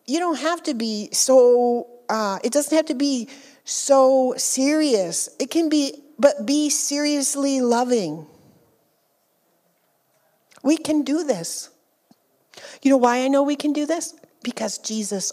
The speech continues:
already told us to. He would never set you up for failure.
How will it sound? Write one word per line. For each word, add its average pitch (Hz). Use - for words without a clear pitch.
already 175
told 175
us -
to. -
He 294
would 233
never 240
set -
you 233
up 156
for -
failure. 165